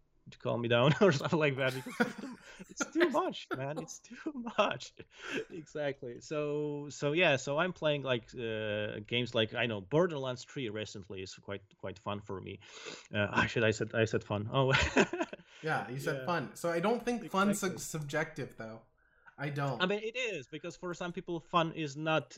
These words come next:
Speaker 1: uh, is not, uh, sorry, uh, Borderlands three is not fun.
Speaker 2: Well, I
Speaker 1: So
Speaker 2: think,
Speaker 1: somehow
Speaker 2: I think, I think, I think
Speaker 1: Mm-hmm.
Speaker 2: how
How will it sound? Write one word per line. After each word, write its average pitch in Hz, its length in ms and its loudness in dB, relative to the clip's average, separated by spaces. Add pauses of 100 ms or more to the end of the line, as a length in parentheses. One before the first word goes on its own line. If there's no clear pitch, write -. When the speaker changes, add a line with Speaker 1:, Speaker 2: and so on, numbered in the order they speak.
Speaker 1:
uh, 139 480 -6
is 131 220 -8
not, 143 300 2 (200)
uh, 123 320 2
sorry, 135 480 4
uh, 143 40 0
Borderlands 143 640 0
three 147 180 0
is 131 100 -4
not 139 120 0
fun. 151 260 4 (260)
Speaker 2:
Well, 156 140 0
I 151 60 0
Speaker 1:
So 160 40 -2
Speaker 2:
think, 190 120 0
Speaker 1:
somehow 214 220 4
Speaker 2:
I 196 40 6
think, 185 240 -2
I 156 100 -4
think, 190 300 -4
I 160 40 -6
think 160 180 -2
Speaker 1:
Mm-hmm. - 200 -2
Speaker 2:
how 160 460 2